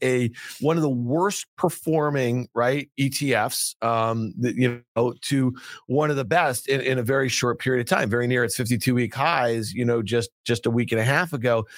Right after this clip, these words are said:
Here, you see that uptrend, you see that lonely two hundred day moving average down there. I'm not asking you to opine on the chart, but if all of these, and let's let's pull up the, uh, the K R E for a second, okay? So the Regional Banking Index. If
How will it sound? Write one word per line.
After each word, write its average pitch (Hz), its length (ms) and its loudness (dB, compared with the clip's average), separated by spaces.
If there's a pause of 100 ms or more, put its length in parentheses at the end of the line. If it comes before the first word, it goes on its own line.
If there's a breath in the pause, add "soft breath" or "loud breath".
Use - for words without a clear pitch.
(160 loud breath)
Here, 127 400 0
you 117 100 0
see 131 220 0
that 131 160 0
uptrend, 123 520 0
you 90 100 -2
see - 180 0
that 120 220 0
lonely 123 340 0
two 123 160 0
hundred 120 160 2
day 123 160 2
moving 120 320 0
average 117 340 2
down 117 220 0
there. 117 100 2
I'm 107 60 0
not 117 160 2
asking 113 380 0
you 104 160 2 (300 loud breath)
to 117 200 0
opine 117 400 0
on 107 80 0
the 101 60 -6
chart, 202 260 2
but 120 140 0
if 117 100 -2 (100)
all 214 300 2
of 190 120 0
these, 160 220 0
and 139 140 0
let's 156 200 0
let's 151 140 -2
pull 170 200 0
up 165 180 -2
the, 143 200 0
uh, 131 140 2 (280 loud breath)
the 131 80 0
K 139 280 0
R 143 200 2
E 233 140 0
for 95 180 -4
a - 40 0
second, - 440 0
okay? 107 360 0
So 123 140 0
the 117 100 0
Regional 131 300 0
Banking 185 420 0
Index. 101 340 0 (300 loud breath)
If 135 140 0